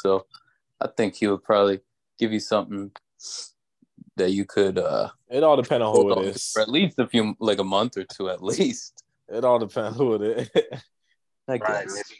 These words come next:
Speaker 3: cares,
Speaker 1: Yeah.
Speaker 3: if he cares.
Speaker 2: 'Cause he gave Rich Kid, Rich the Kid some bullshit. He gave Rich the Kid a whole album of bullshit. <laughs>
Speaker 1: Yeah.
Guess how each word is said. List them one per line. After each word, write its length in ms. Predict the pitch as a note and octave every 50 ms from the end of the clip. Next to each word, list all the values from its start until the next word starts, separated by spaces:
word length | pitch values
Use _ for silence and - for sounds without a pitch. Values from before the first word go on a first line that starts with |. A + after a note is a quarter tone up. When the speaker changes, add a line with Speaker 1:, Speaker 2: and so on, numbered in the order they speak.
| - -
Speaker 3:
cares, 300 | - G#2+ G2 G2 - A2+
Speaker 1:
Yeah. 80 | A2 F#2+
Speaker 3:
if 80 | - - -
he 80 | - G#2+ G#2
cares. 180 | - B2 - -
Speaker 2:
'Cause 180 | - C3 - -
he 100 | D#3 D3
gave 260 | E3+ E3 D3+ C3 A#2
Rich 220 | C3 C#3 - -
Kid, 200 | - D#3 C#3 A2+ - F#2
Rich 220 | F#2+ A#2 B2+ -
the 80 | - -
Kid 220 | - - C#3 C3+
some 200 | - - G#2+ F#2+
bullshit. 460 | F2+ G#2 A2+ A2+ - - G#2 G2 F#2
He 80 | A#2+ D#3+
gave 180 | F#3+ F3+ C#3+ B2+
Rich 220 | B2 C#3 - -
the 80 | - -
Kid 300 | - D#3 F3 E3 B2+ G#2+
a 100 | G2 G2+
whole 220 | A#2+ B2 A2+ A2+
album 340 | B2+ D3+ C#3+ A2+ G#2 G2+ F2+ _ _ _ _ _ _ _ _ _ _ _ _ _
of 140 | G#2+ G2+ F#2
bullshit. 540 | E2+ G#2 G#2 G2 - - G#2 G2 F2+ - - _ _ _ _ _
<laughs> 460 | _ _ _ _ - F3 D#3 - -
Speaker 1:
Yeah. 420 | - D#3 A#2 A2 A2 F3+ D3+ -